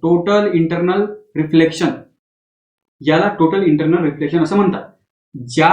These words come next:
अँगलमध्ये हा जो रि-, म्हणजे जो बाहेर निघणारा जो प्रकाश आहे तर तो सरफेसला एकसारखा होऊन जातो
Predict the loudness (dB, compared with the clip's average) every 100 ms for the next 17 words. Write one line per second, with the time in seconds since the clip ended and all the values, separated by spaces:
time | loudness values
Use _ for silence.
0 | 2 2 2 2 2 0 0 -2 -16 _
1 | _ _ _ -16 0 2 4 0 -2 -4
2 | -16 _ _ _ _ _ _ _ _ 0
3 | 2 2 0 0 2 2 0 -4 -2 0
4 | 2 2 2 0 0 -2 0 0 -2 -4
5 | -8 -8 -2 0 2 0 2 0 2 0
6 | 0 0 0 2 2 2 2 -2